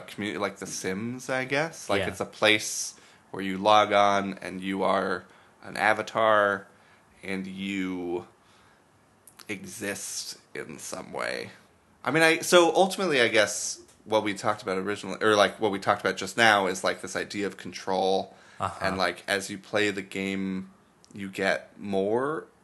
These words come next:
Speaker 1: control.
Speaker 2: Mm.
Speaker 1: Like, you, you, as you sort of gain points or experience or whatever, like, your house is more like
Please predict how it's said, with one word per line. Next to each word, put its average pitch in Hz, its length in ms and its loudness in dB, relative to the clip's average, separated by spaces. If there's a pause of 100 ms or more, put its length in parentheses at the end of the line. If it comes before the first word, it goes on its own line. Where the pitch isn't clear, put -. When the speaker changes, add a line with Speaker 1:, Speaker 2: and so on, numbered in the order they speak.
(140)
Speaker 1:
control. 190 1120 -2
Speaker 2:
Mm. 110 160 -6
Speaker 1:
Like, 107 240 4
you, 110 340 -2
you, 104 400 -2
as 98 300 2
you 101 140 -6
sort 98 200 -6
of 95 260 -10 (100)
gain 98 680 -4 (480)
points - 680 -4
or 95 260 0
experience 127 600 -4
or 113 40 -4
whatever, 107 520 0 (400)
like, - 260 -2
your 90 300 -2
house 98 420 2
is 90 220 -10
more 98 340 0
like 92 480 0